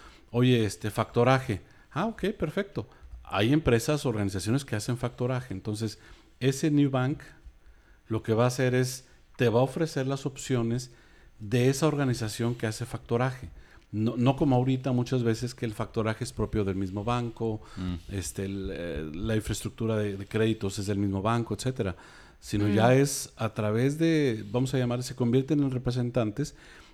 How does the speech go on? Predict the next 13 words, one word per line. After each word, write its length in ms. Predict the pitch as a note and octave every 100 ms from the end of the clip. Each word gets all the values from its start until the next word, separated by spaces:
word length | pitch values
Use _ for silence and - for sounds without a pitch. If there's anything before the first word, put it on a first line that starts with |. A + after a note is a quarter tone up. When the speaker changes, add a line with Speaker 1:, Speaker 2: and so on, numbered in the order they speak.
| -
Speaker 1:
y 140 | - A2
algo 280 | G#2+ C3 C3
que 260 | G#2+ G#2
es, 180 | A2+ -
este, 560 | A#2 - - - - D#2 D#2+ - - _ - - -
pues, 100 | G2+
fabuloso 680 | G2 F#2+ G#2 A2 A#2+ C3+ A2+
es 180 | A2+
el, 160 | A#2 G#2+
el 180 | G2+ G2+
uso 300 | G2+ - G2+
de 60 |
la 200 | F2 E2+